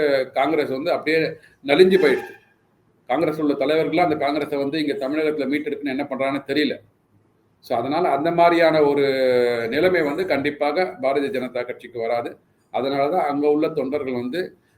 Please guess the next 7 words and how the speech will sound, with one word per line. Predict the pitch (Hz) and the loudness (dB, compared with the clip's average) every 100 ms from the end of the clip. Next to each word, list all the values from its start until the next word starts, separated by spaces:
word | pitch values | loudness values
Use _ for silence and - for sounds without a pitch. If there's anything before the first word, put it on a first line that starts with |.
| - | -8
அது | 104 123 127 | -4 0 0
வந்து | 147 170 | 0 -2
இப்ப | 147 139 131 120 117 110 | 0 0 2 0 -2 -4
சீட்டு | - - 185 185 180 | -6 4 4 6 4
எங்களுக்கு | 147 143 | 4 2
கிடைக்கலனாலும் | 139 139 143 139 143 139 | 0 0 -2 0 0 0
பரவாயில்ல, | 123 120 110 | 2 2 0